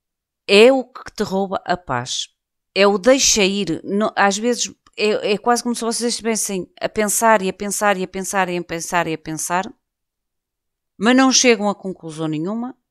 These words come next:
não trazem solução ao problema, mas rouba-vos a vossa paz. Daí a espiritualidade vos dizer para aliviar um pouco o vosso coração. Vol-, volta amanhã. Esquece tudo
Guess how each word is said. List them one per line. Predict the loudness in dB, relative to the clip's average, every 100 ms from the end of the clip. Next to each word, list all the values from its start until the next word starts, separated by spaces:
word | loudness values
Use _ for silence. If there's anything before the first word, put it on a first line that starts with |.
| -6
não | -4 0
trazem | 0 0 0 -6
solução | -10 -16 -10 -8
ao | -8
problema, | -10 -18 -12 -8 -6 -8 -10
mas | -6 -4 -4
rouba-vos | -6 -10 -10 -10
a | -10
vossa | -10 -16 -18
paz. | -14 -12 -10 -14 _ _ _ _ _ _ _ _ _ _ _ _ _ _ _ _ _ _ _
Daí | 2 6 6 6 2
a |
espiritualidade | 0 -2 -6 -4 -4 0 0 0
vos | -6
dizer | -6 -4 -4 -8
para | -2 0
aliviar | 2 0 0 4 4
um | 2
pouco | -4 -6 -8 -8
o | -10
vosso | -10 -10 -16
coração. | -14 -8 -8 -8 -12 -14 _ _ _ _ _ _ _ _ _ _ _ _
Vol-, | -4 4 6 6 -2 -18
volta | -4 2 2 2 0
amanhã. | 0 0 -2 -4 -8 _ _ _ _ _ _ _ _ _ _
Esquece | -4 -2 2 2 2 -6
tudo | -8 -10 -8 -14 -16